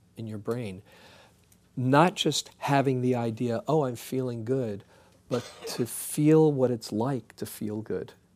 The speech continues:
in your body, to really let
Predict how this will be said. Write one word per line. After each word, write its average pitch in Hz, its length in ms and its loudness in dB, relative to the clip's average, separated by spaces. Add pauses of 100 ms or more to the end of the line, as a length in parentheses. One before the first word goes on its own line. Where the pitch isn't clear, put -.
(560)
in 120 140 0
your 107 120 0
body, 117 580 0 (180)
to 120 160 -4
really 131 500 4 (320)
let 123 640 -4